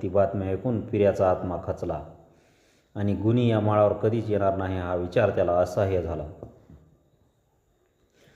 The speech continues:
तो वेड्यासारखा गावाकडे पाहू लागला. गुणी त्या दिवशी आली नाही, त्या रात्री पिऱ्यानं भाकरी खाल्ली नाही की त्याला रात्रभर झोप लागली नाही. आपल्या देहातील प्राणच कुणीतरी काढून घेतला आहे असं त्याला वाटू लागलं.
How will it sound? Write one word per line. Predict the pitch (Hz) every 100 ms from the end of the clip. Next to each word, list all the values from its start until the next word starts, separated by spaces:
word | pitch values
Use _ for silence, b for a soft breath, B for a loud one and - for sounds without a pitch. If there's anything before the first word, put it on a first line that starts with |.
| b b b
तो | 135
वेड्यासारखा | 120 127 131 123 120 113 107
गावाकडे | 107 107 101 104
पाहू | 98 101 101
लागला. | 90 87 87
गुणी | 92 104
त्या | 101 104
दिवशी | 101 98 113
आली | 98 98
नाही, | 98 95 95
त्या | 95 92
रात्री | 98 - 101
पिऱ्यानं | - 104 101 98
भाकरी | 90 92 - 117 -
खाल्ली | 101 92
नाही | 90 82 82 - - b b b b -
की | 110
त्याला | 113 104
रात्रभर | 98 104 123 104 95
झोप | 92 98
लागली | 92 87 85
नाही. | 82 80 80 -
आपल्या | 98 - 98
देहातील | 101 101 107 - 95
प्राणच | - 104 110 107 -
कुणीतरी | 104 101 101
काढून | 92 101 95 95
घेतला | 87 87 95
आहे | 95 98 113
असं | 101 107
त्याला | - 87
वाटू | 87 85 82
लागलं. | 78 76